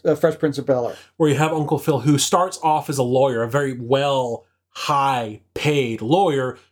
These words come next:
Speaker 2: who moves into being a state judge. Like, it, it, it's an amazing journey that you go on with these characters, but watching Uncle Phil grow as a judge as well and having to go up against his, uh, his mentor, who is played by Sherman Hemsley,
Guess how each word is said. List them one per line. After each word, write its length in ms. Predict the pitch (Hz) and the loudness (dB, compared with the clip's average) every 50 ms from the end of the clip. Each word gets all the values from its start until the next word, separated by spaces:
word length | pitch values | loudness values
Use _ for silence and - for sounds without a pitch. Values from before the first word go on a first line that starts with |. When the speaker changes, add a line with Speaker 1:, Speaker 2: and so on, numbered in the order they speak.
| _ _ | _ _
Speaker 2:
who 120 | 160 165 | 4 6
moves 320 | 160 160 160 170 165 143 156 | 6 8 6 6 6 4 0
into 260 | 151 143 143 - 151 | -2 -2 -2 -4 -4
being 540 | 139 113 123 117 120 120 117 120 120 127 - - | -4 -2 -2 0 0 0 0 0 -2 -2 -4 -4
a 180 | 127 120 120 | -2 -2 -2
state 500 | 107 - - - - 123 113 113 101 101 | 0 -2 -2 -2 -2 -2 -2 -4 -4 -8
judge. 520 | - - 147 151 147 120 95 87 - - - _ _ _ _ _ _ _ | -4 -2 0 0 0 -2 -4 -8 -12 -18 -18 _ _ _ _ _ _ _
Like, 200 | - 135 135 139 135 | -2 0 0 0 0
it, 180 | 143 160 160 147 | -2 -2 -2 0
it, 240 | 165 180 170 165 - - | -2 -2 -4 -4 -2 0
it's 480 | 175 170 170 - - - - - - _ | 0 0 2 0 -2 -2 -4 -6 -8 _
an 100 | - 170 | 0 0
amazing 1080 | 170 165 165 170 170 165 170 180 202 220 226 214 175 165 175 165 151 143 135 135 135 - - - 147 | 2 2 2 4 4 4 4 4 2 2 2 2 2 4 4 2 2 2 0 -2 -2 -6 -8 -10 -8
journey 460 | 131 - 143 147 151 160 156 151 147 | -4 -2 2 2 2 2 2 0 0
that 140 | 131 135 131 | -2 -2 -2
you 160 | 131 127 123 | -4 -2 0
go 160 | 131 139 135 | 2 4 4
on 180 | 131 131 127 123 | 4 2 0 -2
with 140 | 120 117 - | -4 -6 -6
these 160 | 117 107 - | -6 -8 -8
characters, 460 | - - 120 110 110 104 - 117 104 | -6 -6 -4 -4 -4 -4 -6 -4 -4
but 140 | - 139 139 | -2 -4 0
watching 360 | 131 143 156 165 165 - 175 | 0 0 0 0 -2 0 0
Uncle 240 | 160 156 139 - 135 | 0 0 0 -4 -6
Phil 280 | - - - 147 127 117 | -4 -2 -2 -2 -2 -2
grow 520 | 113 - 123 127 127 127 131 123 120 - - _ _ _ - | -4 -2 0 2 4 4 4 2 0 -4 -8 _ _ _ -4
as 140 | 131 120 | -2 0
a 60 | 127 123 | 0 0
judge 340 | 120 113 131 123 123 113 123 | 0 2 0 0 2 0 -2
as 100 | 120 110 | -4 -2
well 220 | 120 120 123 123 120 | 0 0 0 0 0
and 100 | 117 - - _ _ _ _ | -2 -4 -8 _ _ _ _
having 320 | - - 160 165 156 165 156 | 0 0 0 2 2 0 0
to 100 | - 147 | 0 -2
go 200 | 127 139 139 135 | 0 2 2 4
up 200 | 139 151 147 - | 2 2 0 -2
against 360 | 135 127 131 123 123 120 - | -4 -2 -2 -2 -2 -2 -6
his, 340 | - - 143 139 135 120 117 | -2 2 2 4 4 2 2
uh, 320 | 131 123 117 113 113 113 - - _ _ _ | 0 0 0 0 -2 -2 -6 -10 _ _ _
his 180 | - 147 143 123 | -2 0 2 2
mentor, 460 | 135 131 135 147 151 143 135 127 117 | 4 2 2 2 0 -2 -2 -2 0
who 180 | - 147 143 135 | 0 2 2 2
is 120 | 123 - | 0 0
played 360 | - - 170 170 175 170 147 | -2 0 2 2 2 2 0
by 140 | 127 123 123 | 0 -2 -2
Sherman 380 | 117 - - 143 127 123 120 110 | -4 -4 -2 -2 -2 -2 -4 -4
Hemsley, 640 | 113 143 180 254 285 320 - - 160 127 117 107 | -4 -2 2 4 4 4 4 2 0 0 -2 -2